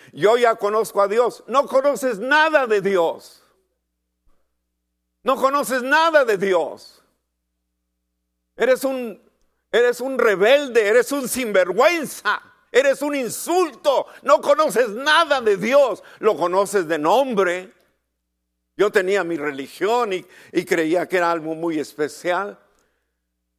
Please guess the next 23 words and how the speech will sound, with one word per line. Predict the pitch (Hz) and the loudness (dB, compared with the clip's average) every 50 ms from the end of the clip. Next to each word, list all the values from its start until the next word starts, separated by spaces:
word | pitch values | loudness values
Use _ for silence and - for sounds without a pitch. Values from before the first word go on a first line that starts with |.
| _ _ _ _ _ _ _ _ _ | _ _ _ _ _ _ _ _ _
Pero | - 143 139 147 151 | -8 -4 -2 -2 -2
de | 135 156 147 | -2 -2 -4
Dios, | 147 156 151 170 190 202 214 220 208 - - - - - - _ _ _ _ _ _ _ _ _ _ _ _ _ _ _ _ _ _ _ _ _ _ _ _ _ _ _ _ _ _ | -2 -2 -2 0 0 0 -2 -4 -6 -10 -16 -20 -20 -20 -20 _ _ _ _ _ _ _ _ _ _ _ _ _ _ _ _ _ _ _ _ _ _ _ _ _ _ _ _ _ _
dice, | - 165 151 190 175 - | -16 -6 -4 -4 -4 -2
"Es | - 190 208 190 156 170 | -2 0 0 -2 -4 -6
menester | 175 196 196 170 165 156 139 - - - - _ 190 190 180 170 139 123 | -6 -6 -6 -4 -6 -8 -8 -12 -18 -20 -8 _ -2 -2 -2 -2 -4 -6
que | - 160 151 147 - _ | -6 -6 -6 -6 -8 _
crea | - 180 190 190 180 156 143 123 113 - - _ _ _ _ _ _ _ _ _ _ _ _ _ _ _ | -6 -4 -2 -2 -2 -4 -6 -8 -10 -14 -18 _ _ _ _ _ _ _ _ _ _ _ _ _ _ _
que | - 156 | -6 -6
el | 156 - | -6 -4
que | - 165 147 | -6 -6 -6
se | - - 165 | -4 -2 -2
acerque | 139 139 131 - - - - 202 226 226 220 - - 196 180 165 - | -2 -2 -2 -6 -8 -6 -2 -2 -2 -2 -2 -6 -6 -6 -6 -6 -6
a | 160 170 165 160 | -6 -4 -2 -2
Él, | 165 185 185 180 170 151 139 - _ _ _ _ _ _ | -2 0 0 0 -2 -4 -8 -10 _ _ _ _ _ _
que | _ 151 143 - 123 | _ -4 -4 -4 -2
Él | 139 196 202 202 202 | -2 0 0 0 0
es | 208 202 208 208 180 - - - - - _ _ _ | 0 0 0 -2 -4 -6 -10 -18 -20 -20 _ _ _
y | 170 170 - | -10 -10 -8
que | - 180 185 185 202 202 | -4 -4 -2 -2 0 -2
Él | 202 196 196 | -2 -2 -2
es | 202 196 180 - - - - | -4 -4 -6 -8 -12 -18 -16
galardonador | 151 147 180 170 170 160 151 143 151 147 156 160 156 151 139 135 147 160 170 170 160 - - - | -8 -6 -4 -4 -4 -4 -6 -8 -6 -4 -4 -2 -2 -4 -6 -6 -2 -2 -2 -2 -2 -6 -10 -18